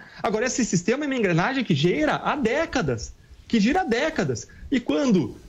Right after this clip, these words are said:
as pessoas que estavam acuadas pela Lava Jato recuperam as posições de poder, vocês acham que isso vai parar de acontecer? O combate à corrupção tem que ser algo permanente. Quando eles veem a, o combate à corrupção diminuir,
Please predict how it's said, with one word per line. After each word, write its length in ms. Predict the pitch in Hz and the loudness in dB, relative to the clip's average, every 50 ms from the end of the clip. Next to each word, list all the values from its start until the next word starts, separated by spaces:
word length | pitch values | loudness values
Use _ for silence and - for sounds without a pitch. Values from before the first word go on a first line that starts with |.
| - - | -14 -6
as 120 | - 208 208 | -6 -4 -2
pessoas 340 | - 247 226 - 320 302 240 | -2 -2 -2 -2 -2 -4 -4
que 60 | - | -2
estavam 220 | - 262 262 262 | -2 -2 -2 -2
acuadas 420 | 240 - - 226 262 285 294 269 - | -2 -2 -2 -2 -2 0 -4 -4 -4
pela 180 | - 262 262 | -2 0 0
Lava 240 | 262 262 254 262 233 | 0 0 -2 -2 -2
Jato 320 | 180 190 180 160 143 - | -2 -2 -2 -4 -2 0
recuperam 560 | 143 185 202 - 202 165 - 226 262 320 330 320 | 0 0 2 0 -2 0 0 0 0 0 0 -2
as 120 | 254 - | -4 -4
posições 500 | - - 254 233 240 - - 240 247 233 | -4 -4 -2 -2 -2 -2 -2 -2 0 0
de 80 | 254 220 | -2 -2
poder, 460 | - 262 208 208 202 160 - - - - - - - - _ _ - | -2 0 2 2 2 0 -2 -4 -10 -16 -20 -20 -20 -20 _ _ -4
vocês 220 | - 208 202 240 226 | -4 -4 -2 0 -2
acham 200 | 262 233 - - | -2 -2 -2 -2
que 60 | 247 | -2
isso 120 | 214 - | 0 0
vai 120 | 202 220 220 | 0 0 0
parar 320 | 214 196 175 185 226 294 | 0 0 0 0 0 0
de 60 | 320 | -2
acontecer? 640 | 262 - - 208 165 151 - - - 240 320 247 - - _ _ _ _ _ - | -2 -2 0 0 0 0 0 0 -2 0 -2 -2 -6 -10 _ _ _ _ _ -6
O 60 | 196 | -4
combate 340 | - 226 214 262 277 277 285 | -2 0 0 0 0 0 0
à 40 | 214 | 0
corrupção 340 | 214 196 170 - 233 262 | 2 0 2 0 -2 -2
tem 140 | - 311 294 | 0 -2 -2
que 60 | - | -2
ser 100 | - - | 0 0
algo 200 | 247 277 269 277 | 0 0 0 0
permanente. 600 | - - 285 302 330 311 254 240 277 311 262 - 190 | 0 0 0 2 2 2 2 2 2 0 0 0 0
Quando 200 | 170 240 254 311 | 0 0 0 0
eles 220 | 339 294 196 165 | 2 2 2 4
veem 400 | 160 175 254 302 302 214 143 - - - - - _ - | 4 4 2 2 0 0 0 -2 -6 -20 -20 -20 _ -4
a, 200 | - 190 196 202 - | -2 -2 -2 0 -2
o 60 | 202 | -4
combate 340 | 196 - 208 226 262 269 - | -2 -2 -2 0 0 0 -2
à 40 | 240 | 0
corrupção 340 | - 226 185 - 240 247 240 | 2 2 2 2 0 0 2
diminuir, 640 | 190 247 285 320 269 269 269 262 226 - - | 2 4 4 4 2 4 4 4 4 2 0